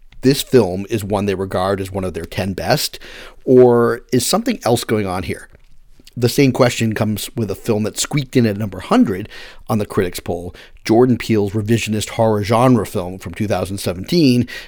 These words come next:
Get Out. It's not a film I particularly feel is very great. Uh, I recognize that others, mainly younger filmgoers and critics, like it, but it, it, to me, again, it's a more of a question of time.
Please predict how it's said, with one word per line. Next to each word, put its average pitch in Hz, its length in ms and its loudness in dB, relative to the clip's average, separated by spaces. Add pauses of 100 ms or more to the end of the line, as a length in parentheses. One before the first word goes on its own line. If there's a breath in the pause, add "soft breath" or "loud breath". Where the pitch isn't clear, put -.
(100)
Get 113 160 4
Out. - 360 -6 (380 soft breath)
It's 117 240 -2
not 170 160 6
a 143 40 2
film 123 280 2
I 135 160 2
particularly - 440 -2
feel 95 200 -4
is 95 80 -8
very 92 240 -4
great. 92 460 -10
Uh, 92 320 -2
I 110 60 0
recognize 113 480 2
that 104 80 0
others, 127 420 4
mainly 110 240 0
younger 262 280 4
filmgoers 113 920 2
and 113 100 -2
critics, 101 320 -4
like 92 240 -8
it, - 180 -14 (300 loud breath)
but - 320 0 (180)
it, - 200 -2
it, 135 80 -6
to - 100 4
me, 196 220 4
again, 165 260 2
it's 123 140 2
a 120 40 4
more 156 220 4
of 123 60 -2
a 117 40 -4
question 120 400 0
of 117 80 -4
time. 233 520 -2